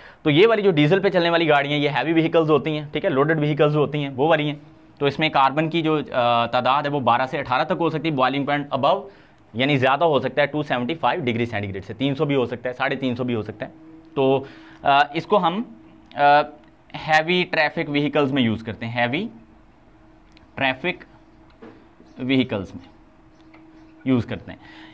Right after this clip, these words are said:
इसके बाद आ जाता है हमारे पास लुब्रिकेटिंग ऑयल। देखो आप,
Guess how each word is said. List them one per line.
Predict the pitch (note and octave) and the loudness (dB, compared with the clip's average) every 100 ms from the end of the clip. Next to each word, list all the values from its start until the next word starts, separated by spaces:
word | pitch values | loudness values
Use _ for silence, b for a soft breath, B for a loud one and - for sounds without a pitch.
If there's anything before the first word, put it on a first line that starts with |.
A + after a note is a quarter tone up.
| - | -4
इसके | F3+ B3 | 0 4
बाद | A3+ A3+ | 6 6
आ | A3 | 6
जाता | A3 A#3 | 4 2
है | |
हमारे | G#3+ G3+ | 2 2
पास | G#3 G3+ | 0 2
लुब्रिकेटिंग | F3+ E3+ F3+ D#3+ D#3 C#3 | 2 4 2 2 0 2
ऑयल। | A2+ G2 - | 2 2 -4
देखो | F3+ A3+ | 0 0
आप, | - D#3+ E3+ | 4 4 4